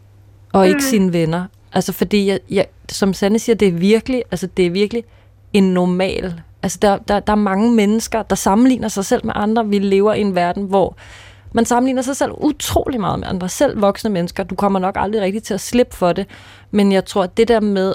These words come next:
Speaker 1: at tale om det på en måde, hvor at det er livet, det er noget, man gør. Det er ikke, det betyder ikke, at man er et uperfekt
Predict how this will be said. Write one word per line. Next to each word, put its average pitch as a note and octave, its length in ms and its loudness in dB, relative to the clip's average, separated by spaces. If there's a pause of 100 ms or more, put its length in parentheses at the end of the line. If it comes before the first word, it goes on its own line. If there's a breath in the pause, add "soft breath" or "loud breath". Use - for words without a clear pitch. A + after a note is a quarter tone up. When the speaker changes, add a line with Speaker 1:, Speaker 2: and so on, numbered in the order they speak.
(120)
Speaker 1:
at F3 100 -4
tale G3+ 420 0
om F3 180 -2
det F#3+ 100 -8
på F#3 120 0
en F3 120 2
måde, F3 220 0
hvor F3+ 300 0
at F3+ 80 -4 (460)
det A3+ 180 6
er F#3+ 160 4
livet, F#3+ 500 0 (220)
det G3 120 0
er G3 120 4
noget, F#3 280 2
man E3 180 -2
gør. D#3 200 -2
Det G3 200 -2
er G3 160 2
ikke, A3 300 -2 (140)
det F#3+ 80 -2
betyder G#3 240 -2
ikke, G#3 100 -4
at G3+ 60 2
man F3+ 140 2
er F3 60 2
et E3+ 120 -4 (140)
uperfekt - 640 0